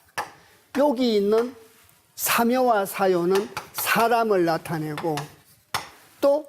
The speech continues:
오효와 상효는 하늘을 나타냅니다. 그래서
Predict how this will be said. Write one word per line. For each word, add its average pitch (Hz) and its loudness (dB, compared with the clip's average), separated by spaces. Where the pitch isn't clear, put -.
오효와 233 4
상효는 196 0
하늘을 208 2
나타냅니다. 156 -6
그래서 240 0